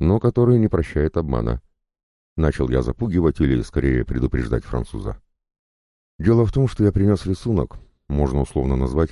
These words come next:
шариковой ручки. Как мне казалось,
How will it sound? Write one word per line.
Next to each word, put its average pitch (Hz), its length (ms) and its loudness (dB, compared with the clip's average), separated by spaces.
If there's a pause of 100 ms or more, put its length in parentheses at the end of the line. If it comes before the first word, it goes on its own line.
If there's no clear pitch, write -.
шариковой 69 540 0
ручки. 58 360 -4 (720)
Как 78 200 -2
мне 69 100 2
казалось, 73 520 0